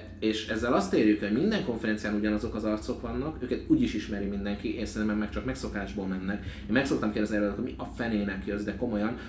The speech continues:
Aki csak egy-egyen van, az azt mondja, hogy egy évig elér belőle. Ö, de aki rendszeresen jön mindig, az, az, az, az csak hiedelem, vagy mint én. Tehát én, nekem meg a mániám, hogy beszéljek erről a témáról, tehát én elmegyek, ö,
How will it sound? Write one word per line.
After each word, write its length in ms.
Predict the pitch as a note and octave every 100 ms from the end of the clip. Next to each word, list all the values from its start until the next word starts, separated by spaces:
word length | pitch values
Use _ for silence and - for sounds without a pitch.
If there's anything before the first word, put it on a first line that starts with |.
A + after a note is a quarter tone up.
| -
Aki 200 | E3 G3
csak 220 | C3 -
egy-egyen 540 | D#3+ D3 C#3 A#2+ A2
van, 120 | B2
az 100 | A#2+
azt 180 | C3+ -
mondja, 200 | A#2 A2
hogy 120 | G#2+
egy 160 | G#2+ G2+
évig 240 | G2 F#2+
elér 280 | F#2+ F#2 F2+
belőle. 540 | F#2+ G2 G2 G#2+ D#3 - - - - - -
Ö, 240 | A2+ G#2+ G#2+ -
de 100 | B2
aki 240 | A#2+ - B2
rendszeresen 580 | C3+ F3+ D#3 C3 C3
jön 120 | A2 G#2+
mindig, 380 | A#2 C#3+ E3
az, 200 | D#3 - -
az, 260 | C3+ C3+ -
az, 240 | C3 B2+
az 100 | -
csak 220 | - C3 -
hiedelem, 560 | G#2+ F#2+ F#2 F#2 F#2+
vagy 140 | F#2 A#2+
mint 160 | A2+
én. 240 | A2 G2 F#2+
Tehát 160 | G#2+
én, 120 | B2 C3
nekem 220 | B2+ C3+
meg 100 | B2+
a 60 |
mániám, 460 | C3 B2+ A2 G#2 G#2
hogy 140 | G#2+
beszéljek 460 | G2 G2+ - G2+ G2
erről 200 | G2+ G2+
a 100 | G2
témáról, 500 | G2+ G2 G2+ G2+ G#2+
tehát 220 | A2 G#2
én 100 | G#2
elmegyek, 500 | A2+ B2 G2 G2
ö, 60 | F#2+